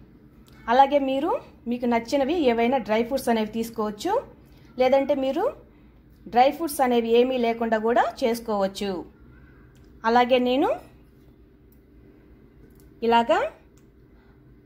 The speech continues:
ఒక ట్రే తీసుకున్నాను, దీనికి మనం నెయ్యి అనేది పూసి బిస్కెట్లని మనం రెడీ చేసిన తర్వాత ఆ ప్లేట్లో మనం పెట్టుకొని బేక్ చేసుకోవాలి. అలాగే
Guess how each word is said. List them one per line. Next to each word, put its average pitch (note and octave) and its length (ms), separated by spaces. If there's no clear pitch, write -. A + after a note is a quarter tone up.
ఒక A#3+ 220
ట్రే B3 120
తీసుకున్నాను, A3+ 540
దీనికి B3 320
మనం D4+ 160
నెయ్యి A#3+ 240
అనేది A#3+ 320
పూసి B3 300
బిస్కెట్లని A#3+ 600
మనం A3+ 200
రెడీ A#3+ 200
చేసిన A#3+ 300
తర్వాత G#3 320
ఆ - 20
ప్లేట్లో C4+ 380
మనం A#3 240
పెట్టుకొని B3 420
బేక్ A#3+ 240
చేసుకోవాలి. G#3+ 560
అలాగే C4 280